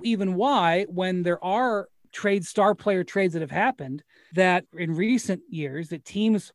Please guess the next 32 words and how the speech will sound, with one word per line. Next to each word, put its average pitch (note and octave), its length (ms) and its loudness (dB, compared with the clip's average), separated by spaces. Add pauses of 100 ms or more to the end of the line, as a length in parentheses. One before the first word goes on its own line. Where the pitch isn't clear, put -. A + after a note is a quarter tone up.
(320)
don't G#3+ 260 6
even A3 300 4
prioritize F#3 880 2
getting G3 320 2
players G#3+ 500 -2
back C3 380 -10 (520)
for D3+ 180 -10
stars. C3+ 560 -10 (380)
They F#3 160 4
want F#3+ 280 0
draft F3 460 2
picks - 440 -10 (140)
back D#3 300 -4
for D3+ 160 -10
stars. D3 480 -10 (340)
Um, D#3 380 -6
we've F#3+ 180 -2
seen G3 260 -2
a D#3+ 60 -2
series A3+ 400 -2
of F#3 120 -6
trades F#3+ 260 -2
over E3 120 -2
the E3 60 -4
last D#3+ 220 -2
four F3+ 180 -2
or E3 60 -4
five D#3 300 -4
years E3 260 -4
where D#3 140 -6
there's D#3 280 -4
been D3 320 -4